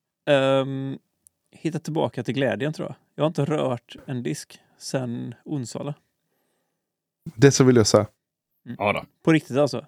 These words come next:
Speaker 1: Jag har inte
Speaker 2: Ja.
Speaker 1: tittat på en disk, jag har inte rört en disk förutom att packa in dem i min väska. Eller i, eh,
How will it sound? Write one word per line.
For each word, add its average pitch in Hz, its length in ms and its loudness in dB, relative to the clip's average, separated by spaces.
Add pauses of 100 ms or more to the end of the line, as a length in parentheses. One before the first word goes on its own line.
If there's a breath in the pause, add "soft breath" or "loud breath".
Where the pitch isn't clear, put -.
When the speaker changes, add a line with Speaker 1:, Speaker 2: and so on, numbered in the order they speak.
Speaker 1:
Jag - 100 -2
har 139 60 4
inte 139 180 -4
Speaker 2:
Ja. 123 200 -2
Speaker 1:
tittat 139 440 -8
på 165 60 -4
en 151 60 -6
disk, 131 160 -6
jag 131 40 -4
har 131 60 -4
inte 120 160 -2
rört 143 340 -6
en 156 60 -8
disk 127 160 -8
förutom 143 260 -2
att 127 80 -6
packa 131 240 -6
in 117 220 -6
dem 131 160 -6
i 135 80 -4
min 120 140 -4
väska. 127 400 -10 (360)
Eller 131 180 -8
i, 131 300 -4
eh, 123 380 -8